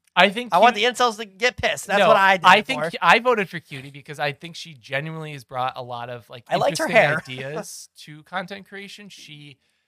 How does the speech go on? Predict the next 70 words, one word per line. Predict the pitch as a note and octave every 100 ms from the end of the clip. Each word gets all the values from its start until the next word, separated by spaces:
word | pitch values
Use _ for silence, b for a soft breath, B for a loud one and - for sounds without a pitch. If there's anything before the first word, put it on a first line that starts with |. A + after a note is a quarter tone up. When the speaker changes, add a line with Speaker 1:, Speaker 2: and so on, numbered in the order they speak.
| _
Speaker 2:
Well, | G#3 A3 A#3
Speaker 1:
um, |
Speaker 2:
what's | A#3 G3+
her | G3+
whole | A#3+
Speaker 1:
is |
Speaker 2:
deal? | F3+ D#3+
I | C#3+
don't | F#3 G#3
know | E3+
shit | D3 -
about | C#3 C#3
content | - C3+
Speaker 1:
she | G#3 A3+
Speaker 2:
creators | A#3 A3
Speaker 1:
does, | G#3+ A3
Speaker 2:
anymore. | -
Speaker 1:
like, | B3+
a |
lot | A3
of, | G3+
like, | D#3+
cooking | - - D#3 F#3 F3+
streams | - F#3+ F#3+ F#3
and | F#3
stuff, | F3+ G3 F#3
Speaker 2:
Oh, | C5
Speaker 1:
but | A#4+
she | F#3+
Speaker 2:
that's |
Speaker 1:
does, | D3+
Speaker 2:
neat. | C#3
Speaker 1:
she, | F3 G3 F#3 _ _
she | - G#3 B3+
organizes | A3+ G#3 G#3 G3 F#3+ E3+ F#3 D3+ B2+
the | D#3 D#3
event, | C#3+ A#2+ D3+ D3 _ _ _ _ _
um, | C3+ C#3
the | C#3
Streamer | C#3 - A#3 G3 C#3
Awards. | A2+ G#2 - _ _ -
Speaker 2:
Mm. | C4 F#3+ - -
Speaker 1:
So | - - E3 D#3 D3 B2
that's | E3+ A3 - -
huge, | F#3 F3 E3 F3
and |
I | E3
think | D#3+ G3+
that | F#3+ D#3+
brings | E3 D#3
a |
lot | D3+ D3+
of | B2
eyes | B2+ B2+ C3+
on | C#3
the |
community, | _ C#3 C3 C3+ C3+
and | B2+
I |
think | A#2+ C#3
is | B2+
over-, | A#2 A#2+ B2+
so | B2 E3+
that's | F3+ -
why | G3
I | D#3+
voted | C3 A#2+
for | -
her, | G#2
is | G#2